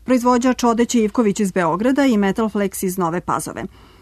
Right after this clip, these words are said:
Iako su lideri u poslovanju, vlasnici tih firmi ističu da su privredne prilike u Srbiji izuzetno teške, a kao najveće probleme izdvajaju lošu naplatu potraživanja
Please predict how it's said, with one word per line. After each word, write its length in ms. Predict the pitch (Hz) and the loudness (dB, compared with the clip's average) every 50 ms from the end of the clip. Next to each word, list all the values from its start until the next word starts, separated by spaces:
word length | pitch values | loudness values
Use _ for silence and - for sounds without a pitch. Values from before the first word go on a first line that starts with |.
| - _ | -14 _
Iako 280 | - 302 311 277 - 247 | 0 2 2 2 0 -2
su 360 | - - - - 220 208 196 | -2 -2 -4 -2 0 2 2
lideri 420 | 190 190 202 202 190 214 208 185 | 2 2 2 2 2 2 0 0
u 60 | 160 - | -2 -2
poslovanju, 480 | - 175 - 180 170 170 185 233 277 | -6 -8 -6 -4 -2 -2 0 0 0
vlasnici 520 | 254 247 262 302 - - 233 - - 180 170 | 0 0 0 0 0 -2 -2 -2 -2 -4 -2
tih 200 | - 233 - - | -2 -6 -6 -2
firmi 320 | - 247 254 233 208 180 | 0 2 2 4 2 2
ističu 360 | 175 - - 226 202 - 175 | 0 0 -4 -6 -6 -4 -8
da 120 | 151 - 165 | -8 -8 -8
su 140 | - 180 | -8 -8
privredne 420 | 170 - 262 320 285 247 196 190 170 | -4 0 0 2 2 2 0 0 0
prilike 360 | - 190 196 240 254 - - | 2 2 2 2 2 0 0
u 60 | 180 | -4
Srbiji 420 | 165 - 208 202 208 226 240 220 - | -2 -2 -2 -2 2 2 2 0 0
izuzetno 500 | - 190 170 180 170 - 190 233 - 269 | -2 -4 -2 -2 -2 -2 -2 0 2 0
teške, 400 | 254 - 240 240 240 - - 247 202 - - - - - | 2 2 2 2 0 0 -2 -2 -2 -2 -12 -20 -14 -6
a 100 | - 185 | -6 -2
kao 160 | - 240 220 | 0 2 2
najveće 400 | 202 226 269 320 269 233 - 190 | 4 4 4 4 2 2 0 0
probleme 400 | - - 180 175 190 196 214 220 | 0 0 0 2 2 2 4 2
izdvajaju 540 | 202 180 - 190 185 190 196 214 214 196 170 | 2 0 0 0 0 2 2 2 2 2 2
lošu 300 | 170 180 214 240 - 254 | 2 0 0 0 2 2
naplatu 380 | 220 202 190 - 196 175 - 170 | 2 2 2 0 -2 -4 -4 -6
potraživanja 720 | - 165 - 156 165 - 185 202 233 277 285 247 190 | -8 -6 -6 -6 -4 -2 0 2 4 4 4 4 4